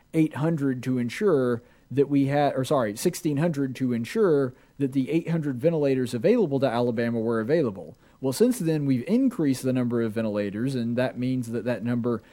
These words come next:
has increased, and we're nowhere near that hospitalizations, even in total, much less when looking at, um, much less when looking at how much we would have to have in there at one time.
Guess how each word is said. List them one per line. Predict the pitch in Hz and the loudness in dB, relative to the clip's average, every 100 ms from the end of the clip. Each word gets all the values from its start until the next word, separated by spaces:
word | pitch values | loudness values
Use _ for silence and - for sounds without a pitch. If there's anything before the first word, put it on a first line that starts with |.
| - | -6
has | 147 139 | 2 2
increased, | 131 208 208 147 131 131 | 2 0 0 0 -2 -2
and | 131 | -4
we're | 131 151 | -2 2
nowhere | 156 139 131 | 2 4 2
near | 127 175 214 175 | 2 2 2 2
that | 139 | 0
hospitalizations, | 131 135 - 127 120 117 120 139 127 - | 0 -2 -2 -4 -2 -2 -2 -2 -4 0
even | 190 196 185 | 2 4 2
in | - 156 135 127 | -2 -4 -4 -6
total, | - - 285 285 160 92 82 104 - _ _ _ _ _ _ _ _ - | -10 -4 2 2 2 -2 -6 -12 -14 _ _ _ _ _ _ _ _ -10
much | 107 123 240 247 - | -4 2 2 2 2
less | 208 254 - 170 127 - - _ _ _ _ _ _ _ | 4 4 4 0 0 -6 -12 _ _ _ _ _ _ _
when | 156 175 156 | 0 2 4
looking | 175 180 165 147 | 2 2 0 2
at, | 139 | 2
um, | 131 120 113 110 104 _ _ _ _ _ _ _ _ _ _ | 2 2 0 -2 -8 _ _ _ _ _ _ _ _ _ _
much | 156 196 - | 4 4 6
less | 208 196 | 2 2
when | 160 151 | 0 0
looking | 160 160 151 135 | 0 2 -2 -4
at | 139 139 123 | -2 -2 -2
how | 151 151 | -2 0
much | 147 147 | 0 0
we | 139 | -2
would | 135 | 0
have | 139 139 | 0 0
to | 123 | -2
have | 131 | -2
in | 127 | -2
there | 123 113 | 0 -2
at | 90 | -4
one | 95 98 | -8 -8
time. | - 226 107 - | -2 -2 -2 -8